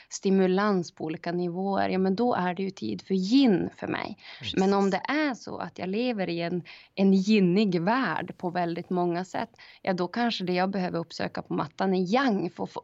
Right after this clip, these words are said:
Speaker 1: upp den här energin, jobba
Speaker 2: Mm.
Speaker 1: igång den.
Speaker 2: Mm.
Speaker 1: Men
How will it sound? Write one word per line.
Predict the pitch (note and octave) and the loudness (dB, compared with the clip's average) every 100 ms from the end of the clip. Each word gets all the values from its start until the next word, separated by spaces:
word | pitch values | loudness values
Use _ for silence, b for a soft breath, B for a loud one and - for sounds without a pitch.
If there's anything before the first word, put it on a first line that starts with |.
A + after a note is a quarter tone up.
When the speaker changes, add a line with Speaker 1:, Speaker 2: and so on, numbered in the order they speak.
| - | -4
Speaker 1:
upp | F4 _ - | -4 _ -14
den | G#2 | -10
här | G2 G#2 | -8 -6
energin, | G2 G2 - G2 | -6 -6 -6 -4
jobba | F#2+ A#3+ F#3 A3+ | 0 2 2 2
Speaker 2:
Mm. | A#3 | 0
Speaker 1:
igång | A#3 D#4+ C#4+ - - | 0 0 0 -2 -8
den. | - - B B B G3 - | -14 -14 B B B -12 -6
Speaker 2:
Mm. | F#3 G#3 | 2 4
Speaker 1:
Men | F#4 C#3+ D2+ - | 4 2 -6 -10